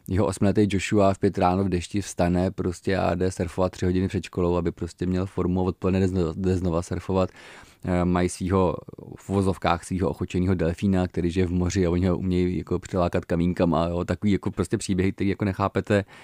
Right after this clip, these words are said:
Toho kluka málem zabila, myslím, že kosatka nebo plejtvák, teď si nejsem jistý, jeden, jeden z mláďat takhle skočilo vedle toho, jako to si na-, no, je nádherný videa, on má cit pro s-, pro světlo. No a důležitě, že to všechno dokáže jako prožívat, eh, právě s tou rodinou, jo.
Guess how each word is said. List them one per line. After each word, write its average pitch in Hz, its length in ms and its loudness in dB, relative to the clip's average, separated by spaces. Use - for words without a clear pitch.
Toho 95 140 0
kluka 92 220 0
málem 90 260 4
zabila, 90 380 2
myslím, 90 280 -2
že 90 100 0
kosatka 90 540 -2
nebo 90 180 2
plejtvák, 80 360 0
teď 82 120 -4
si 90 60 0
nejsem 95 180 2
jistý, 90 180 2
jeden, 85 160 2
jeden 95 200 4
z 98 60 0
mláďat 92 340 2
takhle 90 240 -6
skočilo 98 420 -2
vedle 87 220 0
toho, 87 280 -2
jako 87 320 -6
to 98 160 -12
si 92 180 -2
na-, 87 180 0
no, 98 100 0
je 104 60 6
nádherný 107 480 6
videa, 95 380 4
on 87 80 0
má 90 260 2
cit - 240 -6
pro 90 140 -2
s-, - 200 -14
pro 95 140 -6
světlo. 92 420 -2
No 98 140 4
a 101 140 6
důležitě, 95 520 0
že 98 120 0
to 107 120 -2
všechno 98 240 -2
dokáže 92 400 0
jako 98 180 -2
prožívat, 95 640 -2
eh, 92 40 -2
právě 95 300 -4
s - 20 -16
tou 107 180 0
rodinou, 98 400 2
jo. 85 240 -2